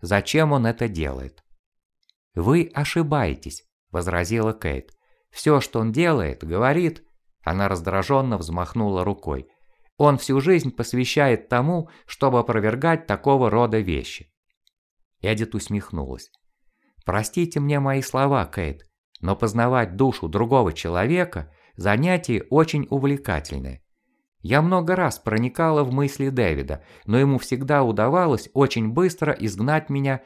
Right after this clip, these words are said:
из своего разума. У него есть нечто вроде автоматического выключателя». Эдит задумчиво перебирала вилкой еду в тарелке. «Вы только представьте себе,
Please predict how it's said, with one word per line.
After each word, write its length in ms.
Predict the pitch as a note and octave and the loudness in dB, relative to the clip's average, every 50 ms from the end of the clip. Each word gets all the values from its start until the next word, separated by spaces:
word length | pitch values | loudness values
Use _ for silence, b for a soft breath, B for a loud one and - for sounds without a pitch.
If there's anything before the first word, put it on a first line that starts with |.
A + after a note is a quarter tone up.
| b b | b b
из 180 | - G2+ - - | -6 -4 -4 -2
своего 360 | G2+ G2+ G2 A2 A2+ A2+ A2+ | 0 2 2 2 2 2 2
разума. 520 | F2 D2 C#2 C2+ B1+ C2+ B1+ B1+ B1 - _ _ _ _ _ _ _ _ - | 0 0 -4 -4 -6 -8 -10 -10 -14 -16 _ _ _ _ _ _ _ _ -4
У 100 | B2+ B2+ | 0 2
него 240 | C3+ D3+ E3+ F3 | 2 4 4 4
есть 260 | D#3 D3 C#3 C3+ - - | 4 4 2 0 0 0
нечто 500 | F3 F#3+ F3+ F3 - - - D3+ C#3 B B B B _ | 0 0 0 0 -2 -2 -2 -2 -2 B B B B _
вроде 460 | F#2+ E2 - D3+ E3+ F3+ F3 D3+ D3 | -4 -2 2 2 4 4 2 2 -2
автоматического 1080 | - - - A2+ - - - C3 C3 C3 C3 - F3+ E3 - D#3+ - - - D3 D3 D3+ | -4 -4 -8 -8 -8 -6 -4 -2 -2 -2 -2 -2 -6 -6 -6 -6 -6 -2 0 2 2 2
выключателя». 840 | C3 D3 C#3+ - D#3 D#3 D3+ - - F#2 D2 C2 - - C2 B1+ B1+ - _ _ _ _ _ _ _ _ _ _ _ _ - | 2 0 0 0 0 -2 0 0 -2 -2 -2 -2 -4 -8 -12 -12 -14 -16 _ _ _ _ _ _ _ _ _ _ _ _ 0
Эдит 360 | A#2+ B2+ A#2+ G2+ G#2+ F#2 F2 | 2 2 2 2 0 0 2
задумчиво 640 | G2+ G2+ G#2+ G#2+ B2+ B2 G#2+ - - - F#2+ F2+ D#2+ | 2 2 2 4 4 2 2 0 -2 -2 -2 -2 -2
перебирала 680 | - G#2 F#2+ G2 F#2+ F#2+ G#2 G#2 G#2+ G2 F#2 E2+ E2 | 0 0 0 0 0 0 0 0 0 0 0 0 0
вилкой 540 | F2+ C3+ D#3 D3+ D3 D3 - C3 B2 - _ _ | 0 0 0 -2 -2 -2 -4 -4 -4 -6 _ _
еду 320 | - F2+ G2 F#2+ F2+ A2 G#2+ | -4 -4 -2 -2 -2 -2 -4
в 100 | - - | -4 -4
тарелке. 640 | - G#2 G2 F2+ D#2 C2+ B1+ - - - - _ _ _ _ _ _ _ _ _ _ _ _ _ _ _ _ _ _ _ _ | -4 -2 -2 -2 -2 -4 -6 -8 -12 -18 -20 _ _ _ _ _ _ _ _ _ _ _ _ _ _ _ _ _ _ _ _
«Вы 140 | - A#2+ D3 | 2 2 4
только 340 | C#3+ - F#3 F3+ F3 - E3 | 4 4 2 2 2 0 -2
представьте 640 | E3 E3+ E3+ E3 - - - D#3 C3 A2 - - - | -2 -2 -4 -4 -6 -4 0 0 0 0 0 -2 -6
себе, 520 | D#2 - G2+ G#2+ A2 A2 F#2 C#2+ - b | -6 -4 -2 0 0 2 0 0 -2 b